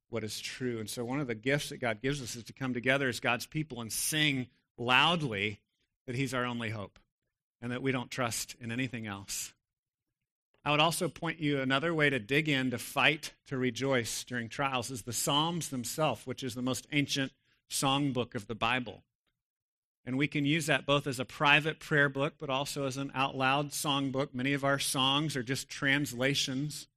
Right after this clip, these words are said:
of Psalms. And as you read through the Psalms, you see people of God clinging to God, hoping in him in the midst of trials and difficulties. So it's a great section to, to just camp out in, to read, to pray,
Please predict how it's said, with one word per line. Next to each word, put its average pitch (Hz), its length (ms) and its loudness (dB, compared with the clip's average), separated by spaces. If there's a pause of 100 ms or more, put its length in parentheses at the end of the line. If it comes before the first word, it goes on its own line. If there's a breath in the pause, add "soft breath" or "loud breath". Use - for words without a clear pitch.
(120)
of 127 160 -4
Psalms. 123 640 -6 (760)
And 135 100 0
as 131 100 0
you 131 120 0
read 180 200 6
through 175 120 2
the 151 80 -2
Psalms, 160 360 2
you 139 80 0
see 170 400 2 (300)
people 170 360 2
of 190 140 2
God 131 380 4 (300)
clinging 143 760 2 (240)
to - 100 0
God, 117 360 4
hoping 160 720 0
in 139 160 0
him 127 200 0
in 120 60 0
the 120 80 -2
midst 123 280 -4
of 120 80 -10
trials 117 380 -2
and 104 100 -12
difficulties. 101 720 -10 (600)
So - 80 -8
it's - 100 -8
a 147 40 -4
great 170 240 2
section 147 600 0
to, 127 200 -4 (100)
to 123 100 -6
just 120 260 -6
camp 147 340 -2
out 135 280 2
in, 143 220 0
to 131 140 -8
read, 139 540 2
to - 100 -8
pray, 139 760 4